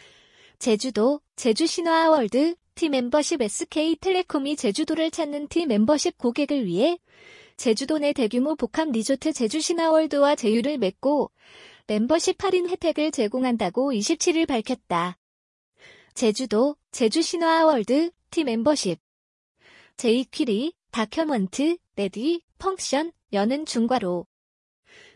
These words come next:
제이퀴리, 해시태그 슬라이더, 아울 캐러셀, 여는 중괄호.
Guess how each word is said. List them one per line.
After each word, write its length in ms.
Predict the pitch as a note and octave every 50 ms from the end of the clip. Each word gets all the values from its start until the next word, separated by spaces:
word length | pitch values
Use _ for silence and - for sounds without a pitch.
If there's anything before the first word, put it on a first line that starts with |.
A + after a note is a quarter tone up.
| _
제이퀴리, 760 | - - A3+ A3+ B3+ C4 - - - D4+ B3 G3 G#3 C#4 E4+ - _ _ _ -
해시태그 500 | F#4 F4+ - - F4 - E4+ D#4 - E4+
슬라이더, 600 | E4+ - - F#4 F#4 F#4 F4 E4 - F#3+ A#3 B3+ - _ _ _ _ _ _ -
아울 280 | - A3 A#3+ C#4+ D#4 D#4
캐러셀, 680 | - - F4+ F#4 C#4 - - - - A3+ B3+ D#4 E4+ - _ _ -
여는 340 | - G3 G3+ A#3 C4+ D4 D#4
중괄호. 600 | - - A#3 A3+ A#3 B3+ A#3+ G3+ F3 F3+ F3 E3+